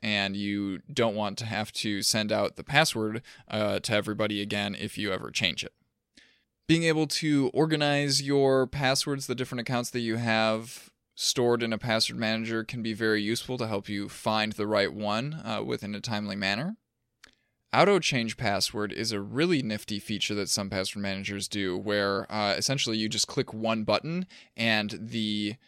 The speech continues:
password manager will go through the process of changing your password for you, um, because it, it just takes away that, that whole manual process of going into the account settings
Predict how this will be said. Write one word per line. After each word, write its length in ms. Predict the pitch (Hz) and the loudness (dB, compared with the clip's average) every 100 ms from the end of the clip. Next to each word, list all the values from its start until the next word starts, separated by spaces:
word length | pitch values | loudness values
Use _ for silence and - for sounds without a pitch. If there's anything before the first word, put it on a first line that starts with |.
| _ _ | _ _
password 380 | - 131 131 120 | 2 4 4 0
manager 480 | 110 107 107 110 107 | 0 0 0 -2 -2
will 180 | 107 107 | 0 0
go 240 | 107 113 | 2 0
through 220 | - 117 | 0 -4
the 80 | 104 | -4
process 500 | - 113 107 - 98 - | -2 0 2 0 0 0
of 180 | 104 | -2
changing 480 | - 110 107 107 101 | -2 -2 -2 -2 -2
your 180 | 101 95 | -4 -4
password 480 | 110 98 - 95 87 | -2 -2 -2 -6 -8
for 300 | - 156 160 | 0 4 4
you, 340 | 87 60 135 - - - | 4 -2 -4 -8 -16 -4
um, 480 | 104 101 95 95 - | 0 0 -2 -6 -8
because 640 | 107 110 98 95 98 - - _ _ _ _ | -8 0 0 2 0 0 -2 _ _ _ _
it, 640 | 104 - - - - 113 113 | -14 -14 -20 -20 -8 -6 -4
it 60 | |
just 200 | 127 123 | -4 -2
takes 220 | - 127 - | 0 0 2
away 240 | 113 110 | 2 2
that, 300 | 107 104 82 | 2 2 2
that 160 | 104 113 | -2 -2
whole 260 | 123 113 | 0 0
manual 420 | 104 107 107 104 | 0 0 0 -2
process 600 | 95 117 110 110 98 98 101 | -4 0 2 2 0 0 0
of 260 | 92 92 - - - - | 0 -4 -10 -20 -20 -8
going 320 | 117 104 104 | -2 0 0
into 720 | 104 104 - 110 101 98 101 - | -2 0 0 0 0 -2 -6 -8
the 360 | - 107 107 101 | -14 -8 -4 -4
account 420 | 95 117 104 95 | -4 -4 -2 0
settings 720 | - 98 98 98 98 101 - | 4 4 2 -2 -2 0 -2